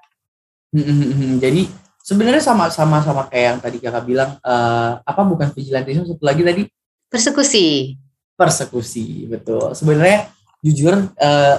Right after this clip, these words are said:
Speaker 1: dua kata ini buat saya sendiri masih sangat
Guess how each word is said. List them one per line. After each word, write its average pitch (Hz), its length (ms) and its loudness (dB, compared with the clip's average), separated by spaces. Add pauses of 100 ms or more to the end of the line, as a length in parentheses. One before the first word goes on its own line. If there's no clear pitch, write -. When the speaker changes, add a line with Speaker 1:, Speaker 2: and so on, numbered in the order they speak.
(120)
Speaker 1:
dua 165 280 2
kata 185 220 0
ini 185 180 2
buat 156 300 2
saya 156 160 -2
sendiri 156 360 0
masih 147 280 -6
sangat 135 400 -14